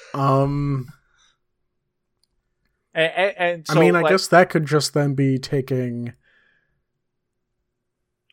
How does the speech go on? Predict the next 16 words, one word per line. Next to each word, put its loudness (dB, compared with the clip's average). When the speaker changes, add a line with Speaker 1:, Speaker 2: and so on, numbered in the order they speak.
Speaker 1:
like, -4
Speaker 2:
Well, -2
that's 0
Speaker 1:
the, -4
the -4
matter -4
and -10
using -10
that -8
as -10
the -10
energy -12
to -16
create -14
the -20
portal. -12